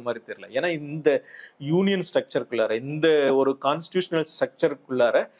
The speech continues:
இந்த ரிலேஷன்ஷிப் இப்படிதான் ரைஸ் ஆகும். இல்லைன்னா பாப்புலர் ஸ்ட்ரென்த் வேணும். பாப்புலர் வந்து இப்ப ஜனங்க, பொது ஜனங்க இப்படி வந்து அர்த்தங்கட்டத்தனமான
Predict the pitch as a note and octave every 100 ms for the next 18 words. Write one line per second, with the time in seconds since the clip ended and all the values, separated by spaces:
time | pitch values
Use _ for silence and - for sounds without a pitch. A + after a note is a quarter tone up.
0 | _ - D#3+ E3 C#3+ F3 G3+ F#3 F3 D#3+
1 | C3 C#3+ D3+ C3+ B2+ - A2 - C#3+ G3+
2 | G#3 G#3 - - - F#3 D3+ - F3 F#3
3 | - B2+ G#2+ G#2 - F#3 - A3+ G3 D#3+
4 | D#3+ E3 - C3+ A#2 C3 D#3+ G#3+ F3+ C#3+
5 | F#3 _ _ _ - F3 A#3 G3+ C#3 A2
6 | A2 B2+ C3 - G3+ F3+ C#3 E3+ C#3+ -
7 | _ A3 G3+ F3+ - D#3+ D#3 D3 C#3+ D3+